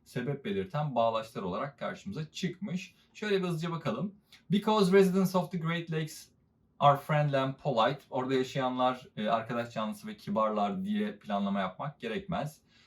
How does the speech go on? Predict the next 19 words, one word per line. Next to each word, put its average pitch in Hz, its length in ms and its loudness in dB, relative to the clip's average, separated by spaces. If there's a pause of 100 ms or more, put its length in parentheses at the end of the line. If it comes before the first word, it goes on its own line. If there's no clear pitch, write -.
(140)
"Although 180 380 2
some 160 180 2
people 165 340 -6
think 160 180 -4
that 151 260 -6
driving 139 300 0
is 127 120 -4
not 139 200 0
the 110 120 -6
best 123 240 -4
way 107 180 -8
to 101 100 -8
get 95 180 -4
around 90 280 0
the 90 120 -4
region." 113 340 -4 (480)
E, 117 460 0
birçok 147 300 -4
insan, 147 480 2